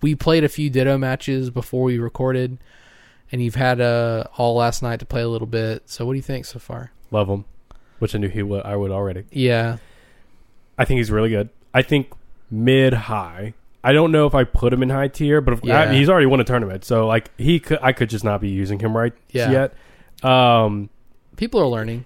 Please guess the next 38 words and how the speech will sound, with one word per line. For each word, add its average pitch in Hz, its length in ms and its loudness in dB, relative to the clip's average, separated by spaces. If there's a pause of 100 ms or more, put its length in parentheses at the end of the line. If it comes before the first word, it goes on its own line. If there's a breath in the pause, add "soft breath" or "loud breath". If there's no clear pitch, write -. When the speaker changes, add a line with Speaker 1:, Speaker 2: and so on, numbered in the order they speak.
Speaker 2:
he's 180 180 4
obviously 214 440 2
not 135 400 2 (320)
O 123 160 4
P, - 320 4 (180)
which 117 200 -2
is, 113 120 -10
like, 120 320 2 (260)
the 127 140 0
first 156 300 0
time 131 200 2
I 123 80 4
think 123 180 -2
we've 117 160 0
come 123 180 2
into 113 240 0
a 101 60 0
Smash 110 400 -2
character 120 480 0
that 110 140 -2
we're 107 100 -4
just 110 200 -6
like, 107 220 -2 (120)
"He's 165 280 2
not 104 280 -6
broken." 151 640 2 (380 soft breath)
He 202 160 2
does 233 380 4
have 180 260 2
Speaker 1:
They 151 240 6
Speaker 2:
a - 20 2
move, 156 560 4
though, 104 420 0
Speaker 1:
they 143 140 4
broke 151 300 2
the 147 100 0
pattern. 110 640 -2
Speaker 2:
that 139 320 4